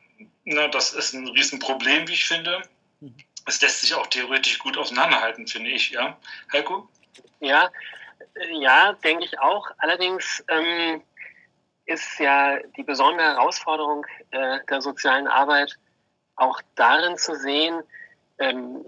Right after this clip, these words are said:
Speaker 3: dass sie sich, äh, in gewisser Weise überall in der Gesellschaft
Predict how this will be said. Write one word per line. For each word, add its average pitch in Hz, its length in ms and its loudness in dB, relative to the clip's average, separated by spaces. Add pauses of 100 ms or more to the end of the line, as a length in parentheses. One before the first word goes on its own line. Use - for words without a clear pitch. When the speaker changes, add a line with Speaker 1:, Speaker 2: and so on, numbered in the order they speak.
Speaker 3:
dass - 280 2
sie 156 100 -6
sich, 143 380 -4
äh, 135 380 0 (560)
in 139 140 -8
gewisser 151 400 2
Weise 139 440 0 (120)
überall 156 400 2
in 151 120 0
der 151 120 0
Gesellschaft 147 760 2